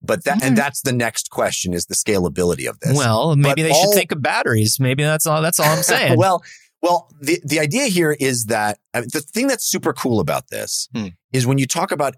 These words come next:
Speaker 1: any kind of renewable energy source we have now, solar and wind,
Speaker 2: Mm-hmm.
Speaker 1: there are times when there, the sun is not out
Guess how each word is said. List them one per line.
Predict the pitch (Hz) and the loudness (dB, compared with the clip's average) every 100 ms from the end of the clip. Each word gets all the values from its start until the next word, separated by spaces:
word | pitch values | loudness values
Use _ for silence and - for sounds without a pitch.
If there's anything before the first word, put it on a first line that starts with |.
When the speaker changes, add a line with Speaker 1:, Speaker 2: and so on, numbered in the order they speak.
| - | -4
Speaker 1:
any | 127 143 | -2 -2
kind | - 127 | -2 -2
of | 113 | 0
renewable | 104 98 101 104 95 90 | 0 2 2 2 0 -2
energy | 87 87 82 | -2 -2 -2
source | 78 80 76 | -4 -4 -4
we | 87 | -4
have | 76 80 71 | -6 -4 -6
now, | 69 60 57 64 _ _ | -6 -6 -8 -12 _ _
solar | - - 104 92 87 82 - _ - | -8 -4 0 0 0 -2 -6 _ -12
and | 82 80 | -6 -2
wind, | 82 58 58 - - | -2 -4 -12 -16 -2
Speaker 2:
Mm-hmm. | 117 104 92 - _ _ _ _ _ | 2 2 0 -6 _ _ _ _ _
Speaker 1:
there | 127 147 | 0 2
are | 180 | 0
times | - 190 233 196 190 156 | -2 -2 0 2 2 0
when | 123 139 156 | -2 0 2
there, | 147 151 147 143 143 | 2 4 4 2 2
the | 135 | 0
sun | 147 - 170 | 0 0 0
is | 190 151 | 0 0
not | 165 165 | 0 2
out | 208 165 - | 2 0 -2